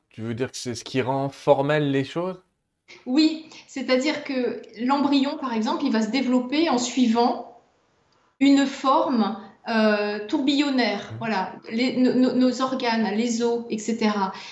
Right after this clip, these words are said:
Speaker 2: Il y a une, il y a un mouvement particulier qui est donné et qui suit ce mou-, enfin, j'allais dire, qui suit ce,
Speaker 1: Oui,
Speaker 2: oui, ce,
Speaker 1: tu sais
Speaker 2: ce
Speaker 1: quoi, je vou-,
Speaker 2: développement.
Speaker 1: je voulais t'en parler, figure-toi, j'en ai oublié d'en parler un peu en off.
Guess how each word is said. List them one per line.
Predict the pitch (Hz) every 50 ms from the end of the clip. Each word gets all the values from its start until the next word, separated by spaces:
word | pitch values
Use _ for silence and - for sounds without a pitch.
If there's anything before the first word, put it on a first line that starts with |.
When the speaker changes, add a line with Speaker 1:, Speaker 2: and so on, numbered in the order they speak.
| - -
Speaker 2:
Il | - 226
y | 254 262
a |
une, | 269 269 269 269 262 262 262 - - -
il | 220
y | 254
a | 262 269
un | 269
mouvement | 294 339 392 392 370 - - 294 294 294 277 277 285 339 415 427 - -
particulier | 285 - - - - 254 254 - 269 240 220 220 226 247 320 370
qui | - - 262
est | 233
donné | 214 220 220 220 220 220 240 262 392 - - - - - -
et | - 226
qui | - - 254 247
suit | - - - 311 330
ce | - -
mou-, | 269 240 240 240 233 233 -
enfin, | - 247 220 208 208 208
j'allais | 208 214 208 214 214
dire, | 208 220 269 294 294 233 214
qui | - -
suit | 226 - - - - 269 285 294
ce, | - - 247 220 214 202 208 202 196 190 190 180 147 - -
Speaker 1:
Oui, | 156 160 214
Speaker 2:
oui, | 240 - -
ce, | - 135 - - - - _ _ _
Speaker 1:
tu | - -
sais | - 202
Speaker 2:
ce | 240
Speaker 1:
quoi, | 220 294 294
je | 262 240
vou-, | -
Speaker 2:
développement. | - - 143 120
Speaker 1:
je | 120
voulais | 139 151 156 160 151
t'en | 170 147
parler, | 139 160 151 139 147 156 165
figure-toi, | 160 - 131 117 120 110 - 139
j'en | 131 131 117
ai | 117
oublié | 107 120 127 123
d'en | 113 107
parler | - 117 113 117 127
un | 117 101 98
peu | 98 - 110 104
en | 101 107 120
off. | 143 147 - - _